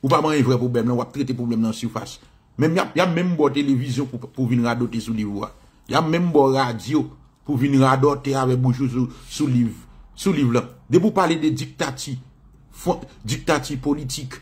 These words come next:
dès pour envie de dire Jovenel, c'est dictature, demain, si Dieu veut, j'ai une radio qui vous espace pour radoter. Dès pour dire Aristide, c'est dictateur, demain, si Dieu veut, j'ai une, dès, depuis ce petit nègre noir au target. Ou dit c'est dictateur, demain si Dieu veut, une radio qui vient bon,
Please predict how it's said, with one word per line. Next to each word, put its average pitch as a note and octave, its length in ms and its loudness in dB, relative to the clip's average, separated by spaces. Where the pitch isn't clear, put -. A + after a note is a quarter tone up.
dès D#3 80 6
pour F3 160 0
envie F3 260 0
de C3 60 -2
dire C3 160 -4
Jovenel, C3 360 2
c'est C3+ 120 -4
dictature, C3 420 -2
demain, D3+ 300 4
si D3 100 -8
Dieu D3 180 -4
veut, C#3+ 160 0
j'ai A#2 80 2
une B2+ 140 2
radio B2 240 0
qui B2 120 -6
vous A2+ 400 -2
espace B2+ 340 0
pour A2+ 160 -6
radoter. G#2+ 460 -2
Dès D3 100 8
pour E3 200 2
dire C3 240 0
Aristide, D3 360 -6
c'est C3 140 -4
dictateur, C3 460 -4
demain, D3 340 4
si C#3 160 -6
Dieu D3 220 -2
veut, C3+ 200 0
j'ai B2 180 0
une, A2+ 80 -2
dès, - 260 2
depuis A3 220 2
ce - 80 -2
petit G#3 180 -2
nègre D#3+ 220 2
noir C#3 340 4
au C#3 80 2
target. A#2 400 -2
Ou F#3 120 2
dit C3+ 180 0
c'est C#3+ 140 0
dictateur, C3+ 420 0
demain E3+ 380 6
si D#3 100 -8
Dieu D3+ 180 -2
veut, D3+ 160 -2
une C3+ 220 -2
radio B2+ 260 0
qui B2+ 140 -4
vient A#2+ 160 0
bon, A#2 240 0